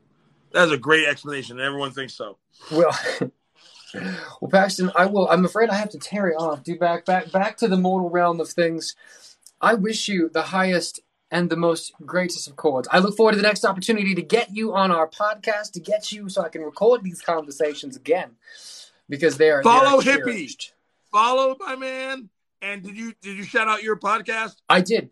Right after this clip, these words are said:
Speaker 2: I did. And I will, you
Speaker 1: Do
Speaker 2: know,
Speaker 1: it again.
Speaker 2: I mean,
Speaker 1: Do it again before you leave.
Speaker 2: Hippie Queen Productions over on Anchor, Spotify, Apple Podcasts, anywhere podcasts are hosted. Feel free to follow. You can find, if you want to discover some secrets to the guidance counselor of the universe,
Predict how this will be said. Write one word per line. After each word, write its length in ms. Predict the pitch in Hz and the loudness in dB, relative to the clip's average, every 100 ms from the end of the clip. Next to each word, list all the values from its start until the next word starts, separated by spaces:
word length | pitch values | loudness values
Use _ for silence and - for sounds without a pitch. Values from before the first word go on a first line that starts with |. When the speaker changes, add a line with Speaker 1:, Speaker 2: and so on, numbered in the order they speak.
| - | -4
Speaker 2:
I 140 | 175 | -4
did. 300 | 175 226 147 | -2 -6 -6
And 100 | 151 | -4
I 120 | 160 | -2
will, 180 | 165 165 | -2 -2
you 140 | 165 165 | -2 -2
Speaker 1:
Do 60 | |
Speaker 2:
know, 40 | 156 | -2
Speaker 1:
it 60 | |
again. 140 | 240 226 | -2 -2
Speaker 2:
I 40 | |
mean, 220 | 196 127 - | -4 -12 -16
Speaker 1:
Do 120 | 208 | -10
it 40 | 226 | -8
again 220 | 220 220 | -6 -8
before 200 | 180 208 | -6 -10
you 120 | 208 | -8
leave. 200 | 180 156 _ - | -10 -12 _ -6
Speaker 2:
Hippie 280 | 170 240 247 | -4 -2 -2
Queen 180 | 240 | -2
Productions 500 | 220 220 202 196 196 190 | -2 -2 -2 -2 -6 -2
over 240 | 190 185 | -4 0
on 140 | 175 175 | 0 0
Anchor, 320 | 190 196 202 | -6 -6 -8
Spotify, 680 | 196 - 190 185 180 175 170 | -6 -2 0 0 -2 -2 -4
Apple 300 | 170 180 175 | -8 -8 -4
Podcasts, 560 | 175 170 180 156 - 240 | -4 -4 -6 -8 -4 -4
anywhere 300 | 262 247 196 | -2 -2 -4
podcasts 640 | 214 220 214 214 202 - | -8 -12 -10 -10 -10 -12
are 120 | 175 | -12
hosted. 560 | 170 202 196 - 175 - _ _ _ | -10 -8 -8 -6 -10 -12 _ _ _
Feel 140 | 202 196 | -4 -4
free 200 | 196 202 | -2 -2
to 60 | |
follow. 260 | 180 190 190 | 4 4 6
You 160 | 180 | 2
can 140 | 185 196 | 0 -2
find, 400 | 233 269 156 143 | 0 0 -2 -8
if 80 | 185 | -6
you 80 | |
want 120 | 185 180 | -4 -4
to 60 | |
discover 400 | 165 - 247 254 | -8 0 0 2
some 180 | 269 226 | 0 -2
secrets 680 | - 269 320 262 202 - - | -2 0 0 -2 -8 -6 -6
to 100 | 196 | -4
the 80 | 165 | 2
guidance 400 | 202 226 202 185 | 2 2 -2 0
counselor 460 | 214 202 190 185 | 0 0 -2 -4
of 80 | 170 | -4
the 80 | 147 | -4
universe, 600 | 180 196 160 151 143 | -4 -2 0 0 -2